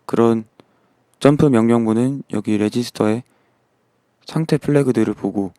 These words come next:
점프를 할 거냐 안 할 거냐를 정했잖아요. 그럼 이 상태 레-, 레지스터는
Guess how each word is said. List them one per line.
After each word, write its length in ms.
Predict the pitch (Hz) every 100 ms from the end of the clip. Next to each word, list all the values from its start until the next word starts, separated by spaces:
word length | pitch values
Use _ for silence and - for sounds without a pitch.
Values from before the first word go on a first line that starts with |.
| _ _ _
점프를 300 | 131 127 117
할 60 | 123
거냐 300 | 127 120 104
안 140 | - 107
할 80 |
거냐를 320 | 107 104 104 95
정했잖아요. 640 | - 101 - 104 98 117 _ _ - - _
그럼 280 | - 120 120
이 240 | 110 113 101 _ _ _
상태 340 | - 127 127 135
레-, 180 | 123 117
레지스터는 760 | - 110 117 120 - 113 113 113